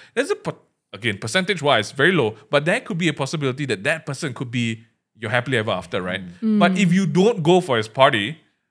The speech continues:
Speaker 1: your social circle will remain your social circle.
Speaker 2: Right.
Speaker 3: It's true, it's true.
Speaker 1: You're not
Speaker 3: Yeah.
Speaker 1: introducing any new elements in, right?
Speaker 3: Yeah.
Speaker 1: So do you think that that's a key factor to why maybe a lot of people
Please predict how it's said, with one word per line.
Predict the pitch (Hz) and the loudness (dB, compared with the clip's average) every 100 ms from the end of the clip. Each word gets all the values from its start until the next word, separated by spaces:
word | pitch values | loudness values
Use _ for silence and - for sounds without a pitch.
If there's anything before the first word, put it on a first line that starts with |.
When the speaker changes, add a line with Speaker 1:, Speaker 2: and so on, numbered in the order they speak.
| _ | _
Speaker 1:
your | 131 156 | 0 0
social | 156 180 220 | 0 -2 -2
circle | 160 156 175 151 | -2 -2 0 0
will | 135 | -2
remain | 120 123 131 214 185 143 151 - - _ - | -4 -2 4 4 4 2 -2 -10 -20 _ -8
your | 117 | -6
social | 131 135 | -6 -6
circle. | 117 101 101 87 _ 92 | -6 -6 -8 -10 _ -20
Speaker 2:
Right. | 90 _ | -20 _
Speaker 3:
It's | 226 - | -14 -10
true, | - 254 | -4 -4
it's | 202 | -4
true. | - 180 190 | -6 -6 -2
Speaker 1:
You're | 139 147 | 2 4
not | 180 175 | 4 2
Speaker 3:
Yeah. | |
Speaker 1:
introducing | 165 151 156 160 | 0 0 0 -2
any | 123 135 | -4 -2
new | 131 123 | -4 -2
elements | 104 107 107 101 | -2 -2 -4 -6
in, | 92 | -8
right? | 92 90 _ - | -8 -10 _ -12
Speaker 3:
Yeah. | 196 170 185 185 | -10 -8 -12 -4
Speaker 1:
So | 180 165 | -2 -2
do | 131 | -2
you | 165 180 | -2 -2
think | 180 180 147 | -4 -4 -2
that | 113 | -2
that's | 123 131 | -2 -4
a | - | -10
key | - - 196 196 | -12 -6 -2 -2
factor | 190 113 - 131 113 | 0 -4 -2 -2 -2
to | 113 123 | -4 -4
why | 123 131 | 0 0
maybe | 127 123 127 135 135 | 0 -2 -2 -2 -4
a | 107 | 0
lot | 117 | -2
of | 107 | -2
people | 107 113 104 | -6 -4 -6